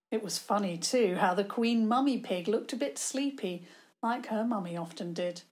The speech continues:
There was even a pig with a horn stuck on its head for Ulred the Unicorn, and one with floppy ears stuck on for Harriet the Hare. It was quite funny.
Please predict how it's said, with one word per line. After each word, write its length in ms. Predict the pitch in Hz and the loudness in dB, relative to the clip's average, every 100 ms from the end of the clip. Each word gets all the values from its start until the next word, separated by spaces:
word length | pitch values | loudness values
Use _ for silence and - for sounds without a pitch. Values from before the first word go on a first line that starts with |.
| _ _ _ _ _ | _ _ _ _ _
There 100 | 202 | -4
was 180 | 170 170 | -2 0
even 360 | 202 220 196 170 | 2 2 2 -2
a 60 | |
pig 280 | 170 - 214 | -2 -2 0
with 140 | 190 175 | 0 -2
a 40 | |
horn 540 | - - 277 311 240 | -2 2 6 6 4
stuck 400 | 185 - 175 175 | 0 0 -2 -4
on 100 | 175 | -6
its 220 | 170 190 - | -6 -8 -2
head 240 | 185 180 | -2 0
for 180 | - - | -4 0
Ulred 380 | 220 226 226 240 | 0 2 0 -2
the 100 | 233 | -4
Unicorn, 720 | 202 262 247 220 185 180 180 - - - | -2 0 0 -2 -2 -2 -4 -10 -16 -2
and 280 | 277 269 269 | 2 2 4
one 260 | 294 302 | 6 6
with 160 | 294 277 | 6 2
floppy 580 | - 285 277 277 262 269 | -2 -2 0 -2 0 2
ears 280 | 262 202 - | 2 2 0
stuck 360 | - 190 - | -2 -4 -2
on 280 | 180 175 170 | -2 -2 -2
for 100 | 185 | -4
Harriet 500 | - 175 165 170 175 | -4 -4 -2 -2 -2
the 120 | 190 | -6
Hare. 400 | 180 175 165 165 170 _ _ _ _ _ _ _ _ | -2 -2 -2 -6 -14 _ _ _ _ _ _ _ _
It 200 | 254 254 | -4 -2
was 480 | 233 262 202 175 - | 0 2 2 -2 -4
quite 560 | - 247 240 277 302 | -4 0 2 2 -2
funny. 720 | - - 202 185 175 180 175 | -6 -4 -2 -2 -4 -6 -8